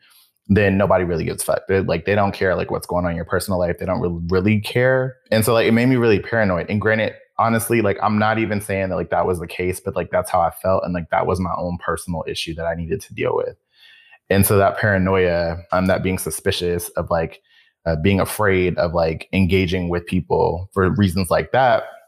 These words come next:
um, if I didn't deliver, that I had no value to them, I needed to get over that. And so, like, I feel like I'm past that now. But, like, I mean, that's something that I felt. And it was, and that led to, like, a major self-worth issue. Like, "Am I enough? Like, why don't people like me?"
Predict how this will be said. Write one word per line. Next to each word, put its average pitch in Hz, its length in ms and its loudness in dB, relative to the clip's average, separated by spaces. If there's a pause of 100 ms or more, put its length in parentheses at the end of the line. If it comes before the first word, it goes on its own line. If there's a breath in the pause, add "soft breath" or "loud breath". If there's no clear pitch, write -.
(100)
um, 98 220 2
if 95 140 0
I 92 60 2
didn't 98 180 2
deliver, 101 460 2
that 95 180 2
I 92 80 4
had 90 180 0
no 90 140 -2
value 101 320 2
to 92 120 -2
them, 85 280 -4 (400 loud breath)
I 104 100 2
needed 113 220 6
to 98 120 -2
get 82 140 2
over 85 240 2
that. - 260 0
And 92 140 -6
so, 98 80 0
like, 92 140 4
I 92 80 2
feel 98 120 -2
like 95 120 -2
I'm - 120 -6
past - 340 -2
that 123 140 2
now. 147 400 -4 (360)
But, 123 180 2
like, 110 160 2
I 110 40 2
mean, 117 160 4
that's 117 160 0
something 117 260 0
that 104 100 2
I 87 80 0
felt. - 320 0 (960)
And 107 140 4
it 101 80 6
was, 101 280 2
and 101 400 -2
that 98 200 2
led 101 180 0
to, 104 80 -6
like, 98 180 0
a 92 60 -2
major 92 280 -4
self-worth 92 600 -2
issue. 82 320 -4
Like, 82 280 -2
"Am 90 180 -4
I 90 320 -2
enough? 85 560 -2
Like, 87 160 -4
why 85 180 2
don't 90 180 -2
people 87 280 -2
like 85 260 0
me?" 85 360 -4